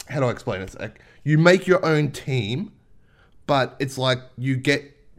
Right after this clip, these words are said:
different packets of cards that you open, and it will have a random player in there, and then you put that player into your team,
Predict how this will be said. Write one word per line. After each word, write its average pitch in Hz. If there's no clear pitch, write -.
different 151
packets -
of 127
cards 127
that 95
you 110
open, 131
and 123
it 113
will 113
have 131
a 117
random 113
player 123
in 98
there, 101
and 101
then 110
you 110
put 107
that 104
player 110
into 104
your 98
team, 117